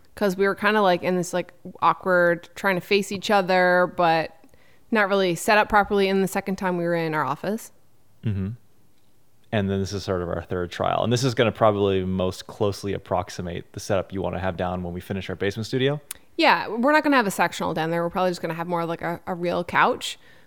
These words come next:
Speaker 1: But because that lends itself better to filming videos, which is what we're gonna be using that space mostly for. But a sectional like this definitely works better for podcasting 'cause we can be comfortable and face each other.
Speaker 2: Yeah, facing each other is, I think, key.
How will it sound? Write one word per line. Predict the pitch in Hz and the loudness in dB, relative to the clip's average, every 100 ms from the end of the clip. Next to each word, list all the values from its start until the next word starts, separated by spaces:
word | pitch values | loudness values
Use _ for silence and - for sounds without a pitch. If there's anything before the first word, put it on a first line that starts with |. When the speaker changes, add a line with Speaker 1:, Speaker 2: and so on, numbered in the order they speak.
| - | -20
Speaker 1:
But | 214 190 170 - - _ - - - - - 220 | -2 2 2 0 -14 _ -20 -20 -20 -20 -8 -2
because | 240 254 254 233 | 0 2 2 4
that | 202 202 | 2 2
lends | 196 190 | 2 2
itself | 190 175 190 - | 0 0 0 2
better | 190 175 | 2 2
to | 175 | 0
filming | - 185 190 180 180 | -2 0 0 -2 -2
videos, | 165 180 208 226 220 | 0 2 2 2 -2
which | 214 220 | -6 -6
is | 208 208 | -8 -6
what | 202 - | -4 -2
we're | 214 | -2
gonna | 202 202 | 0 0
be | 196 | -2
using | 190 185 | -2 -2
that | 175 | -2
space | - 180 185 | -2 -6 -4
mostly | 180 185 220 | -6 -4 -6
for. | - 254 | 0 0
But | 220 202 | 2 2
a | |
sectional | 190 190 240 359 311 | 2 0 0 0 2
like | 202 180 170 | 4 2 0
this | 175 185 - | 0 0 -2
definitely | - 170 214 208 | -4 -2 0 0
works | 180 180 - | 0 -2 -4
better | - 175 175 175 - - - - | -2 0 2 0 -6 -20 -20 -20
for | - - | -8 -4
podcasting | - 180 220 196 - 196 | 2 2 2 0 0 -4
'cause | 185 | -4
we | 190 | -4
can | 185 180 - - - | -4 -4 -6 -16 -2
be | 233 | -2
comfortable | 226 214 202 208 160 | 0 0 0 -2 -2
and | 170 170 | -2 -4
face | 190 208 | -6 -6
each | 208 | -8
other. | - 156 214 - - | -10 -10 -12 -18 -14
Speaker 2:
Yeah, | - 107 | -4 -2
facing | - 104 - | -2 -4 -4
each | 101 - | -6 -4
other | 87 | -6
is, | 87 | -6
I | 92 | -8
think, | 98 90 | -8 -8
key. | - 98 90 | -4 -4 -6